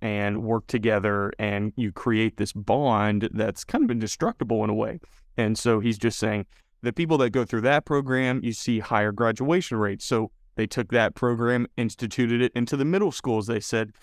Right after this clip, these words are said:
they're seeing bullying going down. And now you talk about the Ascend West Virginia program, which he is helping out a lot with. Uh, he, he's got a big hand in helping that program as well. You know, you're just taking that now to old, older professionals and,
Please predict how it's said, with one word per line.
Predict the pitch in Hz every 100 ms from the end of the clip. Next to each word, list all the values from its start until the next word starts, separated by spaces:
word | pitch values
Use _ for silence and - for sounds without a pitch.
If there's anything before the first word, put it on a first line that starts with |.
| _
they're | 113
seeing | 104 123 127
bullying | 120 151 185 170 123 110
going | 110 107 101
down. | 104 101 104
And | 113 107
now | 123 156
you | 143 110
talk | 127 120
about | 120 117 -
the | 113
Ascend | 104 - 127 120
West | 117 -
Virginia | 113 113 123
program, | 117 117 117 123 127
which | 113 -
he | 113
is | 104 - _ _ -
helping | 123 117 120 113
out | 113 107
a | 110
lot | 104 107 113 110
with. | 113 - -
Uh, | - -
he, | 120 113
he's | 120 110
got | 110
a | 104
big | 120 -
hand | 117 113 110
in |
helping | 104 110 110 104
that | 107 -
program | - 113 110 110 101
as | 95
well. | 139 156 127 - _ _ _
You | 131
know, | 117 117 - _
you're | 131
just | 139 143
taking | 143 127 131
that | 127 123 -
now | 117 135
to | 139 123 120 120 _ _ -
old, | 131 139 - -
older | 139 143 143
professionals | 143 - 185 - 117 104 104 -
and, | 113 113 113 113 -